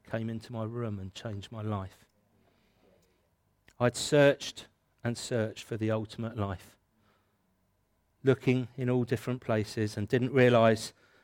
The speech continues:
until meeting Christ that the ultimate life is not found in a place or in a religion or in a belief structure or in a state of euphoria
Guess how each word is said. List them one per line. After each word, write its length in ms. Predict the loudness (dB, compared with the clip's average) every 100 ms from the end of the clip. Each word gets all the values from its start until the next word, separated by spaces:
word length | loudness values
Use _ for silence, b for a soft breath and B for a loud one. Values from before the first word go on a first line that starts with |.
| b
until 220 | -2 0
meeting 420 | 2 0 -4 -8
Christ 680 | -10 -6 -4 -4 -8 -16 _ _ _ _ _ _ _ _ _ -10
that 180 | -2
the 100 | 4
ultimate 460 | 4 4 0 -4 -2
life 340 | 0 0 0
is 140 | -4 -4
not 200 | -6 -2
found 340 | 2 2 2
in 80 | -2
a 40 |
place 680 | -2 -2 0 0 -2 -14 -18 _ _ _ _ _ _ _ _ -4
or 160 | 0 0
in 100 | 2
a 80 |
religion 540 | 2 4 4 2 -4 -2
or 120 | -2
in 120 | 0
a 40 | 2
belief 360 | 4 4 2
structure 640 | -2 -4 -4 -4 -6 -6 -6 _ _ _ _ -4
or 120 | -2
in 60 | -2
a 40 |
state 380 | -4 0 0 0
of 120 | -2
euphoria 800 | -2 0 4 6 8 8 4 0